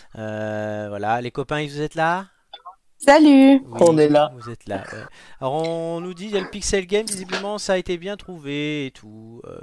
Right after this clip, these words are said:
Speaker 1: quasiment tout, Actage nous dit. Bah, bien joué à toi, Actage. Euh,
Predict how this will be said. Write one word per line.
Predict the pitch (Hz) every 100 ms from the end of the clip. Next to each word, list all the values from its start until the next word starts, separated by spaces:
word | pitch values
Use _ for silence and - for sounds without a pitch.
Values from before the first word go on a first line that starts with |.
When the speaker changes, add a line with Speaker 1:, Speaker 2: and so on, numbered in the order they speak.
| -
Speaker 1:
quasiment | 160 170 180
tout, | 160 - 131
Actage | 123 - 110 113
nous | 113
dit. | 104 110
Bah, | 98
bien | 92 101
joué | 110 139
à |
toi, | - 104
Actage. | 110 - 85 92 - - - - -
Euh, | 87 - - 196